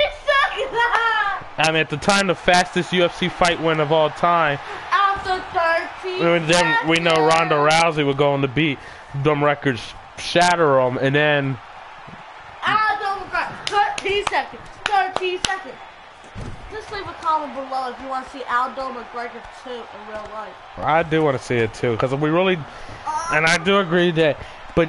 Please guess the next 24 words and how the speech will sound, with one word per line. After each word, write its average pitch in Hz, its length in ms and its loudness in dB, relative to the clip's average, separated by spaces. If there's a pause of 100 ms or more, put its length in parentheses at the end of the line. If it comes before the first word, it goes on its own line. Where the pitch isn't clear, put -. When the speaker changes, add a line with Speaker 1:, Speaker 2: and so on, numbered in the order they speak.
Speaker 2:
it's 175 160 2
not 233 200 4
gonna 226 120 0
be, 196 120 2
to 170 240 -2
me, 220 180 2
it's 226 120 0
not 196 160 4
gonna 190 120 0
be 180 80 2
the 156 80 4
hype 165 340 2
that 151 160 0
the 143 80 0
first 175 340 0
one 139 200 2
had, 135 220 2
because 143 360 0 (100)
Aldo 165 360 2
doesn't 147 280 0
have 143 140 4
that 139 140 0
sense 147 260 -2
of 139 160 2